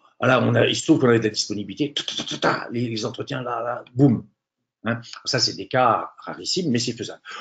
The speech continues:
Autrement, quand il y a, puis parfois, c'est un gros audit, c'est un gros audit avant. Hein ? Donc voilà. Donc typiquement, si vous voulez, quand il y a un, un bel audit avant, on prépare ça, prépare ça bi-, confortablement sur six semaines, mais on peut aussi préparer ça en deux semaines, euh, trois, trois semaines.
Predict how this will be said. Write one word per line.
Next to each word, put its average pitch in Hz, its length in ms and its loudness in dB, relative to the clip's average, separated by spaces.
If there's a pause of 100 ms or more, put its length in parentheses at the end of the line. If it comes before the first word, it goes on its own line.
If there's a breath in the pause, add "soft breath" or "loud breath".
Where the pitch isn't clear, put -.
(140 loud breath)
Autrement, 143 220 4
quand 160 100 4
il 135 40 8
y 113 40 6
a, 110 120 0
puis - 120 -16
parfois, - 240 0
c'est - 120 -6
un 87 60 -14
gros 123 240 2
audit, 135 240 -4
c'est 98 60 -8
un 104 60 -8
gros 131 220 0
audit 110 220 -4
avant. 95 280 -4
Hein ? 110 80 -14 (260 loud breath)
Donc 147 80 4
voilà. 143 160 6 (180 loud breath)
Donc 151 100 0
typiquement, 180 400 4
si - 60 0
vous 147 80 0
voulez, 123 100 2
quand 165 100 2
il 170 60 6
y 160 40 8
a 131 280 4
un, 117 60 -4 (180 loud breath)
un 127 40 -6
bel 151 120 8
audit 131 220 2
avant, 123 180 2 (120)
on 127 120 -6
prépare 120 160 -8
ça, 139 200 2 (120)
prépare 123 200 -2
ça 139 180 0
bi-, 127 260 -4
confortablement 123 480 -2
sur - 160 -14
six - 160 -12
semaines, 160 360 -2
mais 113 80 -2
on 104 80 -10
peut 123 100 -8
aussi 135 320 -8 (380)
préparer 98 280 -10
ça 113 140 -10
en 110 60 -6
deux 95 120 -8
semaines, 101 420 -12
euh, 87 140 -16
trois, 82 300 -20
trois 90 160 -20
semaines. 85 260 -20